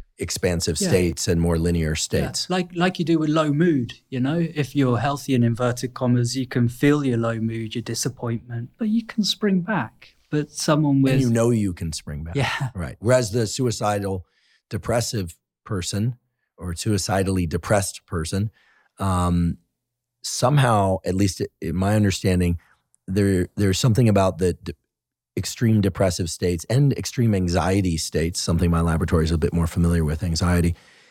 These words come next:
Speaker 1: which alters the perception of time such that people feel like that negative, uh, state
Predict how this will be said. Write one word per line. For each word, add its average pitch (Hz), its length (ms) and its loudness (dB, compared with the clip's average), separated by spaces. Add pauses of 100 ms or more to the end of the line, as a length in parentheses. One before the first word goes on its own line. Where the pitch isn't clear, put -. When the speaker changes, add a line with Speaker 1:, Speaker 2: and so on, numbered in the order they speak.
(360)
Speaker 1:
which 117 440 2 (320)
alters 131 420 2
the 98 100 -4
perception 104 520 -4
of 90 160 -4
time 95 640 0 (180)
such - 300 -4
that - 180 -4
people 120 320 -2
feel 107 300 0
like 92 240 0
that 92 300 -2 (640)
negative, 110 640 0 (640)
uh, 82 60 -6 (280)
state 104 500 -2